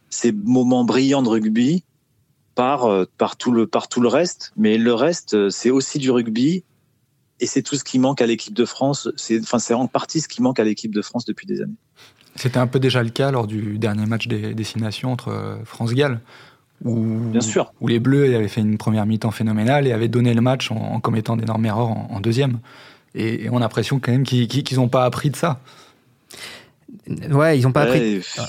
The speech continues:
Speaker 3: ils ont pas appris de ça. Et, et je trouve que, enfin, quand même, euh, sans vouloir, euh, tirer des, des, des leçons de morale ou, ou de tout ça, il y a, il y a...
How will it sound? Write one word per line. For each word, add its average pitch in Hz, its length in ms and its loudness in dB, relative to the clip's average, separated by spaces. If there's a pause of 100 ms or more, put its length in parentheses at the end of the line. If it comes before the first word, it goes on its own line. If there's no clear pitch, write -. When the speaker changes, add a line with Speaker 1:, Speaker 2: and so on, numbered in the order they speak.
(160)
Speaker 3:
ils 135 140 4
ont 151 60 6
pas 165 100 2
appris 160 180 0
de 151 40 -2
ça. 196 220 2
Et, 147 180 4
et 151 40 4
je - 60 0
trouve - 180 0
que, 151 180 4
enfin, 135 280 0 (360)
quand 143 120 2
même, 160 220 6
euh, 120 420 4 (800)
sans 120 240 2
vouloir, 120 560 4
euh, 110 60 2
tirer 113 280 2
des, 107 300 2
des, 104 360 0
des 104 120 -2
leçons 107 260 -2
de 110 60 4
morale 120 520 2
ou, 113 240 0
ou 120 40 0
de 117 100 2
tout 127 160 -2
ça, 175 300 0
il 127 80 -2
y 120 100 2
a, 120 120 -2
il 117 60 -8
y 120 100 0
a... 113 340 0